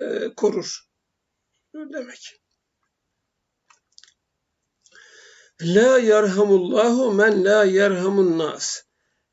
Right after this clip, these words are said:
E, rah-, rahime yerhamu, merhamet etmek. La yerhamu, merhamet etmez. Allahu, Allahu Teala'ya. Men, o kişi ki la yerhamun nas,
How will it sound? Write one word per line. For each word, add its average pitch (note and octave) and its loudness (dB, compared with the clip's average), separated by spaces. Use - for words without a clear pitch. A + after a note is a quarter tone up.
E, A#3 -10
rah-, G#3+ -2
rahime G3+ 0
yerhamu, G#3 0
merhamet G3+ -2
etmek. A3+ -8
La A3+ 0
yerhamu, G3 -2
merhamet E3+ -6
etmez. F#3+ -8
Allahu, D#3 -10
Allahu D#3 -10
Teala'ya. D3+ -10
Men, G3 0
o - -12
kişi C4 -4
ki A#3 -6
la F#3+ 0
yerhamun F#3 -8
nas, - -6